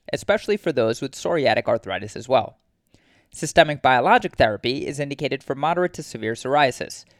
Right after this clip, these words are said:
and drugs include tumor necrosis factor inhibitors like adalimumab, etanercept, and infliximab. There are also anti-interleukin agents like secukinumab and ustekinumab. Finally, narrowband ultraviolet B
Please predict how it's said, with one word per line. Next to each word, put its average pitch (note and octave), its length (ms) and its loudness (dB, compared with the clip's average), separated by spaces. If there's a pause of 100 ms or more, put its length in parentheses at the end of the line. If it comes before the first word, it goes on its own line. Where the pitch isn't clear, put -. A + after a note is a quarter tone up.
(160)
and A#2+ 160 -6
drugs B2+ 260 2
include A#2+ 320 -6
tumor F3 240 -6
necrosis C#3+ 460 -4
factor C3+ 320 0
inhibitors E3 580 -4
like - 240 -4
adalimumab, C#3 720 -2 (320)
etanercept, D3+ 640 -6 (140)
and C3+ 100 -6
infliximab. B2+ 680 -8 (580)
There B2 140 2
are F#2+ 60 4
also A#2 380 0
anti-interleukin B2+ 880 -2
agents A2 440 -10 (160)
like B2 100 0
secukinumab E3 1000 -2 (200)
and D3 200 -6
ustekinumab. B2 800 -2 (440)
Finally, D#3 360 0
narrowband C#3+ 720 4
ultraviolet A#2 640 0
B F3+ 320 -4